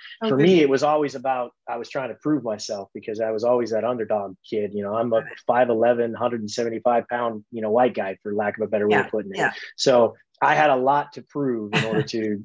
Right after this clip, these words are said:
Speaker 2: get where I was. But yeah, so y-, I would like to think I was, but I probably, it was probably all right here in the head. So.
Speaker 1: <laughs>
Speaker 2: But
Speaker 1: Well,
Speaker 2: sometimes you need that. Sometimes you need that.
Speaker 1: Yeah, absolutely. But that's when it's, it's very quick to bond with people when you find out something about them that isn't
Speaker 2: Absolutely.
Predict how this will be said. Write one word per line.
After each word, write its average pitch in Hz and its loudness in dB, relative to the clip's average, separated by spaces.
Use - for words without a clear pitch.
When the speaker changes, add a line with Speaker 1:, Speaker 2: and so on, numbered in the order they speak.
Speaker 2:
get 123 6
where 113 6
I 104 4
was. 107 2
But 110 -2
yeah, 170 6
so 139 -4
y-, 131 -8
I 143 0
would 127 -8
like 120 0
to 120 -14
think 113 -12
I 110 -8
was, 113 -6
but 110 -8
I 104 -8
probably, 90 -12
it 113 -10
was 98 -10
probably 92 -8
all 92 -8
right 90 -8
here - -2
in - -14
the - -4
head. 294 2
So. 247 2
Speaker 1:
<laughs> - -2
Speaker 2:
But 220 6
Speaker 1:
Well, 269 4
Speaker 2:
sometimes 226 4
you 202 -4
need 196 -2
that. 95 -12
Sometimes 143 -6
you 127 -12
need 101 -14
that. 92 -20
Speaker 1:
Yeah, 320 -4
absolutely. 269 0
But 220 0
that's 254 4
when 277 -2
it's, - -8
it's 220 2
very 254 0
quick - -8
to 240 -6
bond 202 0
with 202 0
people 196 -6
when 185 -2
you 185 -2
find 196 0
out 170 0
something 170 -4
about 165 0
them 165 -2
that 160 -4
isn't 180 2
Speaker 2:
Absolutely. 127 -2